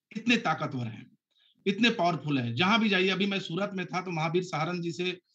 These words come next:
जब मिला और मैं बोला कि मैं सुजीत सर के team में हूँ, तो उनका जो हाव भाव था, उनका जो body का ल-, अ, जो, अ, लैंग्वेज था और जो जिस तरह से मिला उन्होंने मेरे से, मैं बता नहीं सकता। तो ये कद्र है सर की और आज हमारे बीच में सर हमको सिखाने वाले हैं।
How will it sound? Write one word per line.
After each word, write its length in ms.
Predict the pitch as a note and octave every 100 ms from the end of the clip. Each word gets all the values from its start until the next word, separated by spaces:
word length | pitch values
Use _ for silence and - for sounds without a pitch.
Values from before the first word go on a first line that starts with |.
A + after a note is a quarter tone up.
| _ -
जब 100 | D3+
मिला 360 | F3 E3 F#3 G3
और 80 | F#3+
मैं 220 | F3+ D#3+
बोला 180 | F3 F#3+
कि 220 | G3 F#3+
मैं 240 | F#3 F#3
सुजीत 300 | F3 E3 G#3+
सर 200 | - F3+
के 80 | F3
team 260 | - D#3 D3+
में 80 |
हूँ, 260 | D3 G#3 - _ _ _
तो 80 | G3
उनका 260 | G3+ G#3+ A#3+
जो 120 | B3
हाव 380 | C3 D#3+ A3+ F#3
भाव 260 | F#3 G3+ G3+
था, 60 |
उनका 220 | F#3+ G3
जो 120 | G3 D#3+
body 280 | D3+ E3+
का 160 | F#3 F#3
ल-, 120 | F3
अ, 340 | E3+ D3+ D#3 D#3
जो, 340 | F3+ F#3 - _ -
अ, 40 | C#3+
लैंग्वेज 600 | D3+ D#3 E3 F#3+ F#3 -
था 220 | E3 F3+
और 160 | E3+ E3+
जो 140 | F#3
जिस 440 | D3+ F3 D#3+ A3+ -
तरह 100 | A#3
से 100 | A3
मिला 360 | D3+ F3 A#3
उन्होंने 320 | A#3 F3+ E3 D3
मेरे 220 | C#3+ D3
से, 380 | - A#2+ - _ -
मैं 100 | F3
बता 180 | F3+ G#3+
नहीं 120 | G#3+
सकता। 300 | E3+ F3 G3
तो 480 | G3 A3 A#3 - _ -
ये 240 | F#3 C4 A3+
कद्र 180 | G3 F3
है 120 | G3+
सर 180 | D#3+ D3
की 180 | F#3+
और 140 | G3+ F3
आज 200 | F3 F3+
हमारे 300 | D#3+ E3 E3+
बीच 280 | C#3 F#3 F#3+
में 100 | E3
सर 260 | F3+ F3+ _ _ _ _
हमको 180 | C#3 E3+
सिखाने 360 | F3 F3 C#3+ E3+
वाले 200 | E3 E3
हैं। 200 | F#3